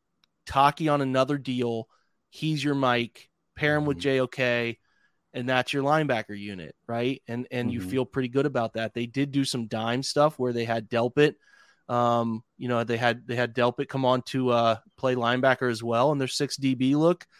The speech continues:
Speaker 1: So I'm really encouraged, man. I, I, we'll see when the weather's better and a quarterback is playing, you know, a bit,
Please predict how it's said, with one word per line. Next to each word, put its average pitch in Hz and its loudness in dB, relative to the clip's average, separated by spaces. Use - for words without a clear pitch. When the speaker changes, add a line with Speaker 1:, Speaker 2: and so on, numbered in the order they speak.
Speaker 1:
So 127 4
I'm 175 6
really 214 8
encouraged, 196 6
man. 147 4
I, 143 2
I, 156 -2
we'll 170 6
see 202 0
when 202 4
the 196 6
weather's 170 4
better 147 4
and 139 0
a 127 -2
quarterback 147 0
is 135 -6
playing, 143 -2
you 139 -6
know, 131 0
a 127 0
bit, 131 -2